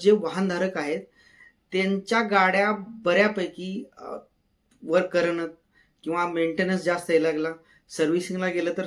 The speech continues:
मेकॅनिकनं सांगितलं की त्या गाड्यामध्ये पाण्याचा, अ, म्हणजे इंजिनमध्ये पाण्याचा अंश निघतोय किंवा रस्टिंग होते तुमच्या इंजिनच्या ह्याला किंवा स्प-, स्प-, तुमचा जो प्लग असतो त्या प्लगमध्ये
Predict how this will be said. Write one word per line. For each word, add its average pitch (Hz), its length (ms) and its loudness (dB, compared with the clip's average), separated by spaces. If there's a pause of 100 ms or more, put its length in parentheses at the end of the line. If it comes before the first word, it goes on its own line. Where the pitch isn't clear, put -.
(120)
मेकॅनिकनं 170 520 -6
सांगितलं 170 460 -6
की 175 100 -8
त्या 175 180 -4
गाड्यामध्ये 170 460 -2
पाण्याचा, 165 460 -4
अ, 175 260 -12
म्हणजे 147 240 -4
इंजिनमध्ये 165 480 -2
पाण्याचा 165 380 -4
अंश 165 280 -4
निघतोय 160 320 -2 (420)
किंवा 160 160 0
रस्टिंग 170 400 0
होते 175 220 -4
तुमच्या 165 320 -2
इंजिनच्या 156 400 0
ह्याला 147 240 -4 (420)
किंवा 165 140 -2
स्प-, - 640 -14
स्प-, - 380 -20
तुमचा 160 260 -2
जो 180 120 -2
प्लग 190 300 4
असतो 170 340 0
त्या 170 120 -4
प्लगमध्ये 180 640 -2